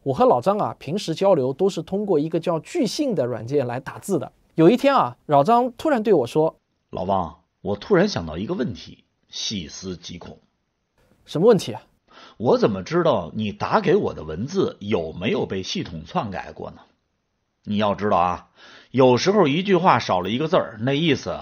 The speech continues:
Speaker 2: 可能就完全反过来了。”
Speaker 1: “老张，我说你咋会有这种担心呢？难道你还信不过巨信吗？”
Speaker 2: 以前倒是挺信的，现在呢，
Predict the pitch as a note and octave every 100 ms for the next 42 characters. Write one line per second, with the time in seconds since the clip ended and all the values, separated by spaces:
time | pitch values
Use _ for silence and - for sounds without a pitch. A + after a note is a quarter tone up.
0 | - - F#2+ G2+ B2+ G#2 G#2 C#2+ A#2 A#2
1 | D2 D2 D#2 F#2 - _ _ _ _ _
2 | _ _ - C3 C#3 E3+ C3 B2+ C#4 F4+
3 | - - D4 A#2 C#4+ A#2+ A#2 A#2 B2+ B2
4 | A2+ _ _ C#3+ F3+ E4+ A#3+ C#3 A3 E4+
5 | D4+ C#4 C#4 E4+ A#3 F#4+ A#3 A#2+ - _
6 | _ - - _ _ _ _ - A2+ G2
7 | - G2 G3+ C#4+ A#3 A2 G2+ - - -
8 | A3+ G3+ F#2+ - _ _ - - C4+ A#3+
9 | C#3+ G#2 A2+ B3+ B3+ C3 F#2+ F2 E2+ E2